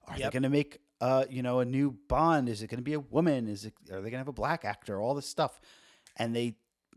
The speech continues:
Speaker 1: they give you Nomi as double oh seven. And, like, I, my, I s-, after seeing the movie on Sunday, I saw my parents, and they'll probably see it eventually that they didn't care. And then my dad's like,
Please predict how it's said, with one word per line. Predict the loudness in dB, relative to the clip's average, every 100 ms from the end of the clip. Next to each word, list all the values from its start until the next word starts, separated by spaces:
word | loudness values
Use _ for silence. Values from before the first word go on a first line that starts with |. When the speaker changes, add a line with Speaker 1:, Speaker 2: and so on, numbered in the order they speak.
| -6
Speaker 1:
they | -4
give | 0 -2
you | 0 0 -2 -6 -6
Nomi | 0 2 0 -2 -8 -12 _ _ _ _ -4
as | -2 0
double | 2 2 4 4
oh | 2
seven. | 2 2 2 -2 -2
And, | -4 -4 -6 -4
like, | -4 -4 _ -2
I, | -2 -2
my, | -2 -2 -4 _
I | -6
s-, | -6 -8 -12
after | -4 -4 -2 -2 -4 -8
seeing | -10 -6 -4
the |
movie | -4 -4 -4
on | -6
Sunday, | -8 -6 -6
I |
saw | -6
my | -8 -8
parents, | -8 -8 -8 -8
and | -10 -10 -14 -20 -20 _ -20 _ 2
they'll | 4
probably | 8 8 8 4
see | 0 0
it | 0
eventually | -2 -4 -2 -4 -4
that | -4 -4
they |
didn't | -4 -4
care. | -2 0 0
And | -2
then | -4 -8 -18 -20 -14
my | -10
dad's | -10
like, | -10